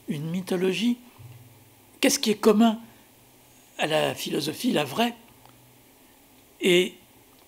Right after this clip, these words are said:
et ces cultes à mystère qui se sont considérablement développés dans l'Antiquité tardive, mais qui viennent de la plus haute Antiquité. Ce qu'il y a de commun,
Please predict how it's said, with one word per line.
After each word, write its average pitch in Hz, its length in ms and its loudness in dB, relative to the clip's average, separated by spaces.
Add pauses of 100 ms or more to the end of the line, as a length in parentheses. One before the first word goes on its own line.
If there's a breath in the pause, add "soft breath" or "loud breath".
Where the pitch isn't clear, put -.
(2000)
et - 80 -6
ces - 200 -2
cultes 196 340 0
à 156 60 2
mystère 160 640 -2 (220 loud breath)
qui - 100 -4
se 143 100 -4
sont 233 240 -2 (800 loud breath)
considérablement 175 720 0
développés 160 440 -2
dans 151 100 -4
l'Antiquité 147 520 -8
tardive, 135 480 -8 (200 loud breath)
mais 156 100 -4
qui - 180 -8
viennent 160 360 0 (300 loud breath)
de - 80 -4
la 147 100 -2
plus - 200 -6
haute 190 200 4
Antiquité. - 640 -10 (1400 soft breath)
Ce - 80 -20
qu'il 226 120 -4
y - 40 2
a 190 60 2
de - 80 -10
commun, 196 340 -4